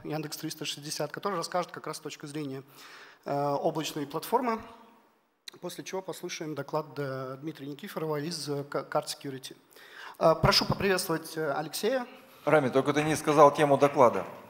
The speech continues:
Speaker 1: Тему доклада? Э, а можно? Да, вот, пожалуйста. <laughs> Э, сначала, да, обсудим, э, модель угроз облачных инфраструктур с точки зрения, вот, облачной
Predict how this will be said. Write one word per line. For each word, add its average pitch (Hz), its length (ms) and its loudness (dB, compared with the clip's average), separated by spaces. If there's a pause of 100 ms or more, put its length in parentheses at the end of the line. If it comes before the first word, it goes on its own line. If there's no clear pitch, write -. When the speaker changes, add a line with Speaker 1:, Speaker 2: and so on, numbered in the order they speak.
(540)
Speaker 1:
Тему 190 220 -8
доклада? 208 480 -8 (640)
Э, 147 240 -12
а - 60 -8
можно? 180 320 0 (3000)
Да, 143 200 -10 (120)
вот, 175 180 -8
пожалуйста. 135 460 -4 (200)
<laughs> - 840 -10
Э, 165 260 -2
сначала, 208 380 2
да, 190 120 6
обсудим, 202 420 -2
э, 175 160 4
модель 185 260 0
угроз 208 360 2
облачных 175 420 0
инфраструктур 220 640 -8
с - 80 -10
точки 180 300 -12
зрения, 156 380 -4
вот, - 760 -10 (380)
облачной 151 400 -6